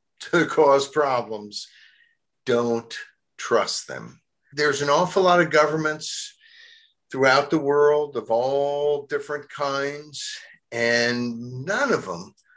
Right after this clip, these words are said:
seem to go out of their way to say, "Hey, remember, don't trust us. We can't be trusted."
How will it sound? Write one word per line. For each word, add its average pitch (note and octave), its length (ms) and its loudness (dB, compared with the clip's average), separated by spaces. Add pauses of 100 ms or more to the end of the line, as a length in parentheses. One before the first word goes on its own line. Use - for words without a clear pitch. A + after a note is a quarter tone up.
(160)
seem E3+ 440 2
to F3 80 0
go E3 240 0
out C#3 240 2
of C#3+ 160 4
their C#3+ 140 2
way B2 320 0
to A2 120 -6
say, A#2+ 240 -2
"Hey, D3 560 0
remember, C3+ 720 -2 (640)
don't C#3 340 -2
trust - 520 -2
us. - 420 -14 (480)
We C3 340 -4
can't C#3+ 540 -6
be B2 140 -14
trusted." - 680 -6